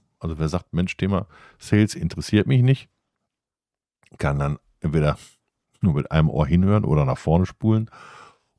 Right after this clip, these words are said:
oder sagt im Umkehrschluss, „Hey, ich höre mir alles an,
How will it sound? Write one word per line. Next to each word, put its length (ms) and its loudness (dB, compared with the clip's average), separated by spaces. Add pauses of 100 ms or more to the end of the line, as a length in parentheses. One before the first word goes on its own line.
(120)
oder 420 8
sagt 260 -2
im 140 -6
Umkehrschluss, 1000 -2
„Hey, 260 -2
ich 180 -10
höre 100 -4
mir 140 -4
alles 260 -6
an, 220 0